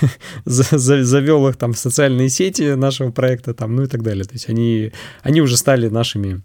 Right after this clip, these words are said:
не знаю, как это назвать, но, в общем, мы их подписали, чтобы они уже больше знали, и в итоге мы прощались, э, там, об-, чуть ли не обнимаясь, они там пожелали нам успеха, там, что вы делаете,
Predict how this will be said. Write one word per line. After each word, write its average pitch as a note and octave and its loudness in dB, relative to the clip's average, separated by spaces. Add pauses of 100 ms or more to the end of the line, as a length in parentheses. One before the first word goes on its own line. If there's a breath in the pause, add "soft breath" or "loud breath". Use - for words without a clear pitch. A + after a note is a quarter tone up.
(100)
не B2 0
знаю, A#2 2
как - -12
это B2 -10
назвать, A#2+ 0
но, C#3 0
в - 2
общем, C3 -2
мы C3+ 4
их B2+ -2
подписали, B2+ -2
чтобы A2+ -6
они A#2+ 0
уже G#2+ -4
больше G#2+ -4
знали, C3+ 0
и A#2 2
в B2 2
итоге B2+ 0
мы A#2 2
прощались, A2 -2
э, G2+ -2
там, F#2+ -4
об-, G#2 -2
чуть G#2+ -10
ли A2 0
не G#2+ 2
обнимаясь, G#2+ -2
они G2 -6
там G2 -10
пожелали G#2 -2
нам G2 -4
успеха, B2 -6
там, A#2+ -12
что - -10
вы G2+ -4
делаете, G2+ -4